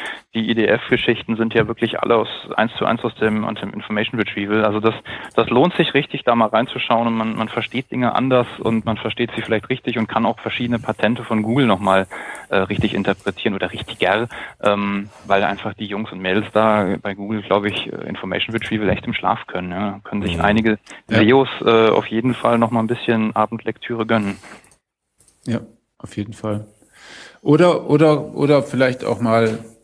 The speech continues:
Speaker 3: ähm, eben nicht nur Formeln angucken, sondern auch mal einen Schritt zurückgehen und sich überlegen, ähm, was macht's denn Sinn oder macht's keinen Sinn? Also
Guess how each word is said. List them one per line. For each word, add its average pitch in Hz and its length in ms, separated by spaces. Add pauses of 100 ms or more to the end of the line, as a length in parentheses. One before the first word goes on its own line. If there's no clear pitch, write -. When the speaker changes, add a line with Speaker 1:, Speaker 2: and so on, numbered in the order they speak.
(160)
Speaker 3:
ähm, 107 440 (440)
eben 120 280
nicht 139 340
nur 113 380 (480)
Formeln 113 340
angucken, 110 440
sondern 104 280
auch 107 60
mal 107 80
einen 104 80
Schritt - 200
zurückgehen 117 360
und 107 60
sich 110 120
überlegen, 101 720
ähm, 95 300
was - 200 (120)
macht's - 340
denn 117 100
Sinn 117 220
oder 110 140
macht's 101 240
keinen 110 240
Sinn? 98 180
Also 104 260